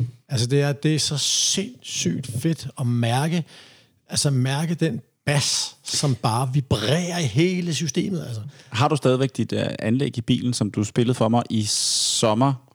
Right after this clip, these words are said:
Speaker 2: Kan du huske, vi
Speaker 1: Anlæg.
Speaker 2: mødtes,
Speaker 1: Ja,
Speaker 2: og jeg
Speaker 1: ja.
Speaker 2: skulle kommentere noget tennis, og du skulle hjælpe mig med det, og så sku-, ah, du skal lige høre mit anlæg i bilen.
Speaker 1: Ja, der havde jeg lige købt det, og jeg kan fortælle dig, at
Speaker 2: Det
Speaker 1: jeg er nødt
Speaker 2: rystede
Speaker 1: til... Jeg, jeg
Speaker 2: helt sindssygt.
Speaker 1: Ja,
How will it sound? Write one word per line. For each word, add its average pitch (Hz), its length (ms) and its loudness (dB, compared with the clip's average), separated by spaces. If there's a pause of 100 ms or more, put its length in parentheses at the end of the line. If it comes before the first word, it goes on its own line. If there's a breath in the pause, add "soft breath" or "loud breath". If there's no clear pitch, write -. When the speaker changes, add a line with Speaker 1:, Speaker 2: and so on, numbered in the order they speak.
Speaker 2:
Kan 123 100 2
du 117 60 4
huske, 135 140 4
vi 135 60 2
Speaker 1:
Anlæg. 131 160 4
Speaker 2:
mødtes, 147 320 2
Speaker 1:
Ja, 127 80 2
Speaker 2:
og 120 80 6
jeg 117 80 4
Speaker 1:
ja. 117 60 4
Speaker 2:
skulle 113 200 0
kommentere 113 340 0
noget 110 140 0
tennis, 117 320 2
og 107 100 0
du 101 60 -8
skulle 117 140 0
hjælpe 101 180 2
mig 101 60 0
med 95 100 -2
det, 95 220 -2
og 98 80 -6
så 113 120 0
sku-, - 200 -6
ah, - 120 -8
du 117 60 -4
skal 131 140 -6
lige 127 120 0
høre 123 160 2
mit 123 280 0
anlæg 113 400 0
i 117 40 -6
bilen. 147 300 4
Speaker 1:
Ja, 117 240 4
der 151 100 2
havde 151 140 4
jeg 156 80 2
lige 165 140 2
købt 135 220 2
det, 139 160 0
og 147 120 2
jeg 135 100 2
kan 127 120 2
fortælle 143 300 0
dig, 147 140 -2
at 147 40 -2
Speaker 2:
Det 143 60 4
Speaker 1:
jeg 131 60 8
er 120 40 4
nødt 113 120 4
Speaker 2:
rystede 131 320 2
Speaker 1:
til... 113 60 -2
Jeg, 147 180 2
jeg 160 120 4
Speaker 2:
helt - 180 -6
sindssygt. - 720 -4
Speaker 1:
Ja, 113 140 -2